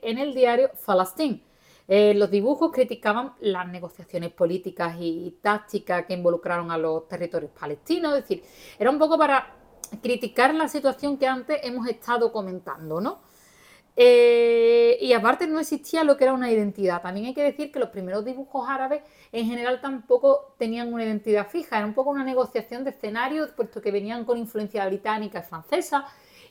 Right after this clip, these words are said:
Y era una negociación un poco, eh, que no sabían a lo que se, a-, se, se, se, se referían, ¿no? De hecho,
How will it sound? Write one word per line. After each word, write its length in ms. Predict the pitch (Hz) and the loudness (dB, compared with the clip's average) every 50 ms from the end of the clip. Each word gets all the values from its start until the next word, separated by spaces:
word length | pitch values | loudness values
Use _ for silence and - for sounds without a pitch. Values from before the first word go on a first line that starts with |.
| _ - | _ -6
Y 180 | 269 262 262 | 0 4 4
era 120 | 254 254 302 | 4 4 4
una 160 | 320 320 294 | 0 -2 -4
negociación 540 | 294 285 294 294 - 277 269 - 269 269 277 | -2 -2 -2 -2 -2 -4 -6 -4 -6 -6 -6
un 100 | 269 220 | -6 0
poco, 420 | - 262 254 - - 302 311 311 - - - _ _ _ | 2 2 2 4 4 2 2 0 -2 -14 -20 _ _ _
eh, 340 | - 240 233 233 226 226 226 | 2 4 6 6 4 4 2
que 100 | 226 233 | 0 -2
no 120 | 220 240 262 | -2 -2 -4
sabían 320 | - 285 277 277 277 294 | -4 -4 -4 -2 -2 0
a 40 | 294 | 2
lo 120 | 277 247 | 2 2
que 440 | 247 214 208 202 190 190 196 - - | 2 0 0 0 0 0 -2 -4 -4
se, 280 | 175 - - 190 185 185 | -6 -6 -4 -2 -2 -2
a-, 280 | 180 175 - - - 190 | -4 -8 -12 -14 -16 -16
se, 800 | - - 208 196 190 185 180 180 180 180 180 - 214 - - 202 185 | -10 -6 -4 -2 0 0 0 -2 -2 -4 -6 -6 -8 -8 -8 -10 -10
se, 680 | - - - - - - - - - - 196 - - 180 | -12 -14 -18 -18 -18 -18 -18 -10 -6 -4 -4 -4 -4 -6
se, 260 | - - 214 208 - | -6 -4 -4 -4 -2
se 160 | - - 196 | -2 -2 -2
referían, 520 | 185 190 - - - 196 202 185 165 165 | 0 -2 -2 -2 -2 -2 0 0 -2 -2
¿no? 120 | 214 311 359 | -2 2 2
De 60 | 233 | 2
hecho, 240 | 208 220 - 285 | 2 2 0 -6